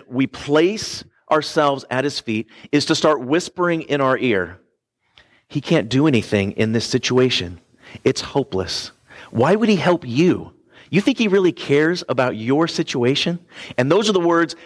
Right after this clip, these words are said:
that the Satan whispers in our ear in these moments. But we need to listen to the voice of Jesus who says, "Never fear. Don't fear. Only believe."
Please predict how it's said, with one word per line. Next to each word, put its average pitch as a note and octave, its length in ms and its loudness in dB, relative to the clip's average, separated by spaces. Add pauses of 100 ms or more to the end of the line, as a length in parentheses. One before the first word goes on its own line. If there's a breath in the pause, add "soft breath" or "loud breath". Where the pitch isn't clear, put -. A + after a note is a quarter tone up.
that D3 200 0
the C#3 80 -6
Satan C3+ 420 -2
whispers F3 500 0
in D3+ 200 0
our C#3 160 4
ear A#2+ 240 2
in D3+ 220 0
these D3 220 0
moments. G#2+ 520 -4 (500 loud breath)
But D#3 120 0
we F3 80 0
need F#3+ 80 4
to D#3 80 2
listen F#3 300 2
to D3+ 100 -4
the C#3 80 0
voice C#3+ 260 -2
of G#2+ 140 -6
Jesus B2 800 -4 (300 loud breath)
who C#3 100 2
says, C3 420 2
"Never C3 320 -2
fear. A2+ 420 -4
Don't D3 280 0
fear. C3+ 420 0 (840)
Only A#2 220 0
believe." G2+ 560 -2